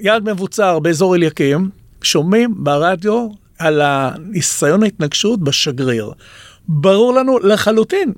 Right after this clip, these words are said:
מלחמה. ואנחנו כבר אומרים, "אוקיי, מה עושים?" הולכים קדימה, אחורה, מתחילים ל-, הוא אומר לי, "ניפגש ביחידה."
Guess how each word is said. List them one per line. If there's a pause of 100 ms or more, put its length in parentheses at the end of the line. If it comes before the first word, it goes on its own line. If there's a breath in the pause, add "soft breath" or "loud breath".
(100)
מלחמה. (1000 soft breath)
ואנחנו
כבר
אומרים,
"אוקיי,
מה
עושים?" (300)
הולכים
קדימה,
אחורה,
מתחילים
ל-,
הוא
אומר
לי, (100)
"ניפגש
ביחידה."